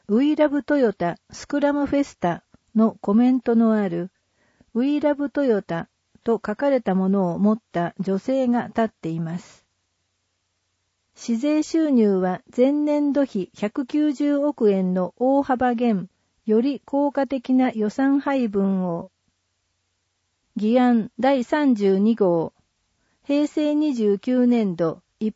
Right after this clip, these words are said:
般会計予算。法人市民税の見込みについて、為替変動の影響などによる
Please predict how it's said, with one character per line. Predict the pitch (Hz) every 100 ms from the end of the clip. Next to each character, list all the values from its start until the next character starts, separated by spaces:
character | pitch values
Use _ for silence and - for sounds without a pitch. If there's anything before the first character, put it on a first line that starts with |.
| -
般 | 285 294
会 | 254 269 269
計 | - 262 262
予 | 247
算。 | - 185 - - _ _ _ _ _ _ _ _ _ _ _ _ _
法 | - 294 311
人 | 294 302 302
市 | 285
民 | 294 311 294
税 | 220 208 202
の | 196
見 | 190 233
込 | 262
み | 269
に | 262 247
つ | 247
い | 202
て、 | - 180 180 _ _ -
為 | 226 254 285
替 | 302 294
変 | 311 285
動 | 214 196
の | 196 190 185
影 | 254 277
響 | 269 285 277
な | 285
ど | 247 214
に | 196
よ | 190 185
る | 196 -